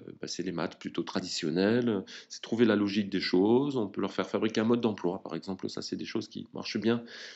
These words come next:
avec les enfants, euh, qui ont une intelligence mathématico-logique. Euh, pour tous ceux qui, euh, sont plutôt dans le verbal et le linguistique, euh, il y a une technique qui peut bien marcher, c'est de déclamer un discours. On se met debout sur une chaise, ça je l'avais déjà proposé, euh,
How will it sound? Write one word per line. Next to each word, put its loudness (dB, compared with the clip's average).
avec -2
les 2
enfants, -4
euh, -2
qui -8
ont -4
une -4
intelligence -6
mathématico-logique. -2
Euh, 4
pour -4
tous 0
ceux 2
qui, 2
euh, 6
sont 0
plutôt 0
dans 4
le 4
verbal 4
et 4
le 2
linguistique, -2
euh, -4
il -8
y 2
a 2
une 0
technique 0
qui -8
peut -8
bien 0
marcher, 0
c'est 2
de -4
déclamer 6
un 6
discours. 2
On 0
se -2
met 0
debout -2
sur -6
une -4
chaise, 2
ça -4
je -4
l'avais 2
déjà -2
proposé, -2
euh, -10